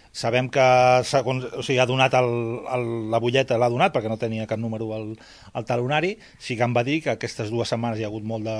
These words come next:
turista francès que tenien vacances, ja en aquest pont també, i que ha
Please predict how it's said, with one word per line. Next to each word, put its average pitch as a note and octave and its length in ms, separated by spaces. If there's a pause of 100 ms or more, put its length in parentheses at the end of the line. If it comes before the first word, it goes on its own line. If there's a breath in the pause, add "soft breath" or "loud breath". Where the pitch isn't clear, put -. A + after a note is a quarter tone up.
(140)
turista G#2+ 380 (100)
francès G#2+ 320
que F#2+ 80
tenien G2+ 240
vacances, G#2+ 400
ja G2 160
en G2 160
aquest G#2 240
pont A2 240
també, A#2 300 (420 loud breath)
i C3+ 80
que A2+ 140 (100)
ha - 160